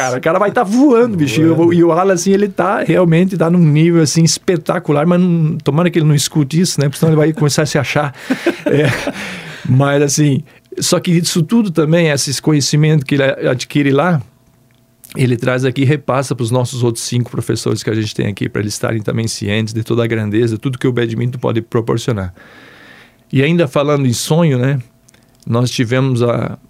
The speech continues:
Speaker 1: há poucos dias anunciado em parceria com o nosso prefeito.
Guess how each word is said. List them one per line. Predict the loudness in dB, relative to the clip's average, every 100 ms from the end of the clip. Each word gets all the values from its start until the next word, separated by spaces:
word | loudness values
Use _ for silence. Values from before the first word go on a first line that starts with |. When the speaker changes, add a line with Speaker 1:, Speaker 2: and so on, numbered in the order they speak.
| _ _ _ _ _ _
Speaker 1:
há | -6
poucos | -2 -2 0 -2
dias | 2 2 0 -2 -8 -16 _
anunciado | -4 0 0 0 -2 0
em | -2
parceria | 0 -2 -2 -2 0 0
com | 0 -2 0
o |
nosso | 0 -2 -4
prefeito. | -6 -2 0 0 0 -2